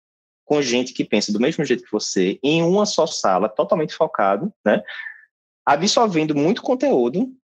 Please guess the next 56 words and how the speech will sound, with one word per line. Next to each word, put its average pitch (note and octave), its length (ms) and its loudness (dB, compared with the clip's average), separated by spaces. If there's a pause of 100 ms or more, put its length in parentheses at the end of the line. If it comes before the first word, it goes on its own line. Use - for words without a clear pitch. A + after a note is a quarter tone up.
(140)
mas, A3 220 2
ao A#3+ 100 2
mesmo G#3 320 0
tempo, F3+ 280 -2
tendo A#3+ 280 -2
toda G3 200 0
essa C4 180 -4
parte, D#3 420 -2
né, C3+ 200 2
de B2 500 0
produtividade, G#2+ 1120 0
parte A2+ 240 -2
motivacional, G2+ 960 2
enfim. A#2+ 420 -2 (580)
E D#3+ 120 4
esses A3+ 240 0
eventos, C#3+ 480 0
sempre F3 180 0
que - 80 -2
a - 20 2
gente E3+ 160 0
sai, C3 320 2
a F3+ 40 0
gente G#3 180 -2
sai, F#3+ 200 2
eu G3 40 2
acho G#3 160 -2
que A#3+ 80 -10
com B3 100 -2
as G#3+ 140 2
duas C#4 180 0
coisas. B2+ 360 0
A B2+ 40 0
gente D3+ 200 -4
sai E3 100 2
com E3+ 180 0
muita A3+ 220 0
ideia G3 240 2
boa A#2+ 300 0
pra F3 200 -4 (360)
colocar C3+ 320 0
em B2+ 60 -4
prática A#2+ 300 0
na A2 120 -2
segunda-feira, A#2+ 680 0
na G#2 120 2
empresa, G2 360 0
no F2+ 120 -2
Cardio F#2+ 240 0
Papers, G#2+ 340 -2
mas F#3 120 4
a - 20 2
gente G3+ 160 -2
sai A#3 100 0
muito A3 380 2
empolgado, G#3 560 0